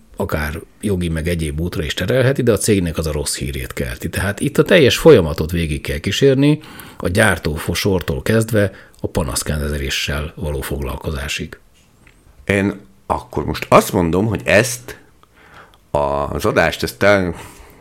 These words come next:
Speaker 2: kvázi bevezetésnek szánjuk, és a következő marketing branchba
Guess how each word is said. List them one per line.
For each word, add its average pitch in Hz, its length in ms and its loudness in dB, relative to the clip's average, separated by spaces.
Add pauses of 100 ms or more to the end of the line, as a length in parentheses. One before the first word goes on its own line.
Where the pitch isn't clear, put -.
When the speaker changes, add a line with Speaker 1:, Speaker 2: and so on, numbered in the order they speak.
(120)
Speaker 2:
kvázi 98 460 4
bevezetésnek 85 800 0
szánjuk, - 560 -6 (540)
és - 200 -6
a 85 220 -2 (100)
következő 90 920 0
marketing 107 460 0
branchba 104 600 0